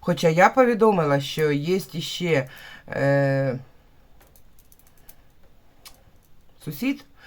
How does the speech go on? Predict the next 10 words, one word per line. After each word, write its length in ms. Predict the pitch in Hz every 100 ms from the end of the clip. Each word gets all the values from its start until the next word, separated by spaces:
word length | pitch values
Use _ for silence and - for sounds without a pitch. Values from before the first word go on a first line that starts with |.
| - -
у 60 |
якого 260 | 165 - 160
така 220 | 156 196
точна 320 | 220 214 196
проблема. 500 | 180 175 160 139 120 - - _ - - - - - - - - - - - _ - _ 180
Нікому 440 | 175 - 269 240
нічого 340 | 202 170 156
не 60 | 143
треба. 340 | 139 120 139 135 -
Нікому. 600 | 170 220 226 - 143 131